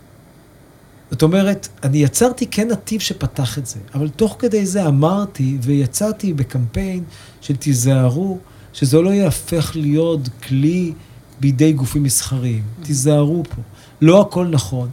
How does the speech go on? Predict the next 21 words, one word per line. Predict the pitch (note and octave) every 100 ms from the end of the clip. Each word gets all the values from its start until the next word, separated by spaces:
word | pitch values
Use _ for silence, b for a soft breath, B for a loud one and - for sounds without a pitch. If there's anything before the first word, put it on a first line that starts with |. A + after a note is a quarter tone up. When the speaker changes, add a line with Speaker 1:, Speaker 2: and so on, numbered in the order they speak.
| B B B
Speaker 1:
וכן | E3+ G3+ C4+
אמרתי, | B3 A3+ A3 G#3+ F#3
אני | D3+ C#3+
לא | C#3+ F#3 G#3+
רוצה | G3 C#3+ - F3+
להגיע | E3 C#3+ A#2+ C#3 E3 F#3 G3 B B B -
למצב | C3+ C3 - D#3+ D#3+
של | - - D3+ D3
קליפורניה | - C#3 B2 - D#3+ F#3
או | E3
מקומות | C3 - C#3 F3+
שכאלו, | - - E3 F#3+ G3 E3+ E3 B B B
שבעצם | - C#3 D3 F#3 G#3
בסופו | F3 - B2 F#3
של | G3 G3+
דבר | E3 D#3 G3
הרופאים | F#3+ D#3+ C#3 B2+ - G3
נתנו | D3+ - F#3+
את | G#3
זה | D3+ D#3 D#3+ D#3 - -
באופן | B2+ D#3 F#3 E3+ F3